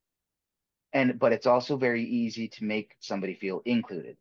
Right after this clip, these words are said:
A-, and if, if you, correct me if I'm wrong, I invited you to that barbecue,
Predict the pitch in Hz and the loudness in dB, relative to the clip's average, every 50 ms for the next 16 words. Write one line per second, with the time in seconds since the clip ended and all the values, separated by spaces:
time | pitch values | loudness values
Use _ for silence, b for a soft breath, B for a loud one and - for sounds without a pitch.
0 | _ _ - 127 120 - 135 131 127 127 120 - - - 135 123 117 - 120 117 | _ _ 0 0 0 2 2 4 4 4 2 2 2 2 2 2 0 -2 -2 -2
1 | 110 - _ _ - - 151 - - 127 110 98 - 90 82 87 147 180 156 117 | -2 -4 _ _ -2 0 0 0 -2 -4 -6 -4 -6 -6 -2 2 4 4 4 4
2 | 120 139 143 - _ _ _ _ _ _ _ - 107 110 117 110 107 107 104 98 | 2 0 -4 -8 _ _ _ _ _ _ _ -2 0 0 2 2 0 0 0 -2
3 | 101 104 101 98 98 - - 110 139 147 131 - - 85 104 | -6 -6 -4 -2 -2 0 2 2 2 2 0 -4 -8 -8 -10